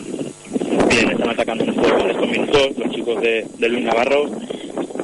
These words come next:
que han salido de primer momento por el partido. Balón para Ángel. La pierde Ángel, falta de Ángel.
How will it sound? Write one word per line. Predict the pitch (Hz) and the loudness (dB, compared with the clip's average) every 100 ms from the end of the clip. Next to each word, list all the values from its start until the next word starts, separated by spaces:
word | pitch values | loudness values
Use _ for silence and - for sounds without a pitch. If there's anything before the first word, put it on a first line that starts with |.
| - | -4
que | |
han | 117 | -4
salido | 120 120 | 0 4
de | 117 | 4
primer | - 117 | 2 -4
momento | 117 117 120 | -4 -2 0
por | 113 | 0
el | 107 | 0
partido. | 107 113 104 95 - - - - - - - - - - | -4 -4 -4 -4 -8 -16 -14 -14 -14 -16 -16 -18 -14 -2
Balón | 104 117 | 0 2
para | 120 110 | 2 2
Ángel. | 107 - 104 - - - - - - - - - - - - - - | 0 -2 0 -2 -6 -8 -8 -16 -16 -16 -16 -14 -14 -14 -8 -6 -2
La | - | 0
pierde | 113 110 | 0 0
Ángel, | 113 117 123 | 0 2 0
falta | 120 98 104 101 | 2 0 0 0
de | 101 | 0
Ángel. | 101 104 95 | -2 -4 -2